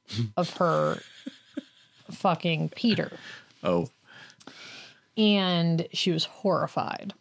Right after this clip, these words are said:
Speaker 1: Yeah.
Speaker 2: So it really ruined the reputation because, you know, she really was jerking off the dolphin.
Speaker 1: Yeah.
Speaker 2: But Doctor Lilly still believed the dolphins could learn to talk if they were given enough time, and he hoped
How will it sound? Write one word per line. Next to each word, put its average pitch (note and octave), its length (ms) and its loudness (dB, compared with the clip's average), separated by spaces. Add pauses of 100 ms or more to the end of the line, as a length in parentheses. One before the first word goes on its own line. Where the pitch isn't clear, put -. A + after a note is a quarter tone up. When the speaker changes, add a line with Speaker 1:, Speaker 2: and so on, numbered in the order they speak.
(140)
Speaker 1:
Yeah. D#2 220 -2 (1000)
Speaker 2:
So B3+ 200 2
it C4 60 2
really F4 200 4
ruined B3+ 320 6
the G3 40 4
reputation E3 800 2 (1400)
because, F3+ 320 4
you F3+ 80 6
know, F3 180 6
she - 180 2
really G#3+ 240 6
was F#3+ 280 4 (140)
jerking F3 280 2
off D3+ 120 0
the E3+ 80 -2
dolphin. E3 360 -2 (600)
Speaker 1:
Yeah. G#2 260 2 (140)
Speaker 2:
But F3 420 2
Doctor A#3 360 4
Lilly B3+ 340 4
still F#3+ 220 2
believed E3+ 360 2
the E3+ 60 0
dolphins D#3+ 500 0 (440)
could D#3+ 140 -6
learn E3+ 640 2
to - 140 -12
talk E3 340 0
if D#3 80 -4
they E3+ 120 2
were D#3 80 2
given D#3 200 0
enough D3+ 240 -4
time, E3+ 340 0
and D#3+ 80 2
he E3 120 2
hoped G#3+ 340 2